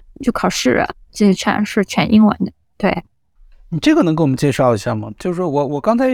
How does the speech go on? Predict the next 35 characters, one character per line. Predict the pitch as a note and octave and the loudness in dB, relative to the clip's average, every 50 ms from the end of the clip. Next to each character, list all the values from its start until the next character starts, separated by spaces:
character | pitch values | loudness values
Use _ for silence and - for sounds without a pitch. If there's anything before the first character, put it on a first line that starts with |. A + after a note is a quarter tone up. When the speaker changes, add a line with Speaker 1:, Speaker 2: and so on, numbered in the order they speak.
| A#3+ F3+ - - | 0 -2 -4 -4
Speaker 2:
我 | D3+ D3 | -4 -2
一 | F#3+ A#3+ | -2 -2
直 | A#3+ - A#3+ | -2 -2 -2
有 | G#3+ E3 C#3 | -4 -4 -4
这 | C#3 D#3+ | -4 -2
么 | E3 D#3 | -2 -2
一 | D3+ D3 | 0 0
个， | D3+ D#3 D3+ C#3+ C3+ C3 B2+ - _ _ _ _ _ _ _ _ _ _ _ _ _ - | 2 2 4 4 4 2 0 -4 _ _ _ _ _ _ _ _ _ _ _ _ _ 0
呃， | C3 C#3+ C#3 C3+ G2 | 4 4 6 4 4
我， | - - C#3 - - _ _ | 2 -2 -4 -6 -8 _ _
我， | D3+ C#3+ D3+ - | 0 0 0 0
我 | D3+ D3+ D#3+ - - | -2 -4 -4 -4 -4
给 | - A#3 A3+ | -2 -2 -2
你 | F#3+ | 0
介 | D#3 G#3 G3+ | 0 2 2
绍 | G3 F#3+ | 2 0
一 | F3+ | 0
下 | D#3 F#3+ F3+ E3 | 0 2 2 2
我 | C#3 B2 | 2 0
印 | C3+ D#3 D#3+ | -2 -2 -4
象 | D#3+ E3+ | -4 -4
特 | D#3+ E3+ | -4 -2
别 | D#3 E3 | -2 -2
深 | D#3 - F3+ E3 | -2 -2 -2 -2
的 | E3 D#3 | -2 -2
一 | C3 | -2
个 | - C3+ B2+ | -2 -4 -4
场 | - - B2+ A#2 C3 | -2 -2 -2 0 0
景 | C#3+ B2+ | 0 -2
嘛， | G#2+ G#2+ | -2 -4
就 | - C3+ B2 | -4 -4 -4
是 | - - C3+ B2+ B2 A#2+ A2+ - _ _ - _ _ _ _ | -2 -2 -2 0 -2 -2 -4 -8 _ _ -20 _ _ _ _
《无 | B2 B2+ D3+ | -8 -2 0
间 | F3 F#3+ F3+ F3 | 2 2 4 4
道》。 | G3+ F#3+ D#3+ | 4 4 4